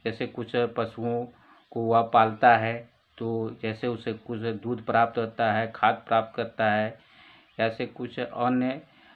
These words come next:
अ, वस्त्रों के लिए उनके बाल का उपयोग करता है। तो इस तरह से जैव विविधता के कारण ही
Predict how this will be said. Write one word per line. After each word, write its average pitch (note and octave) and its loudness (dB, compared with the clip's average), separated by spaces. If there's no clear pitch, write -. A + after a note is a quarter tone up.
अ, A2+ 0
वस्त्रों A#2 -2
के B2+ -4
लिए A#2+ -2
उनके B2 -2
बाल A#2 6
का B2 0
उपयोग A#2+ -4
करता C3+ -4
है। A#2+ -4
तो - -8
इस C3+ -6
तरह D3+ -6
से D3 -6
जैव C3+ 0
विविधता B2+ -2
के B2+ -8
कारण A#2+ 0
ही C#3 -6